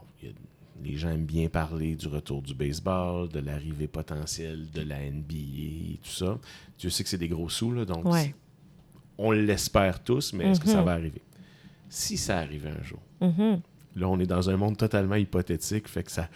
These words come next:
Speaker 1: ça met pas ta job en ca-, en
Speaker 2: <laughs>
Speaker 1: Est-ce que c'est quelque chose que tu viserais ? D'être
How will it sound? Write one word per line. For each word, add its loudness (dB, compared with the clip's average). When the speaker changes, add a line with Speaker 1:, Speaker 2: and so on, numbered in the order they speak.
Speaker 1:
ça 6
met 10
pas 12
ta 8
job 8
en 6
ca-, 4
en 10
Speaker 2:
<laughs> 12
Speaker 1:
Est-ce 6
que 8
c'est 4
quelque -2
chose -2
que 0
tu 0
viserais ? -6
D'être -2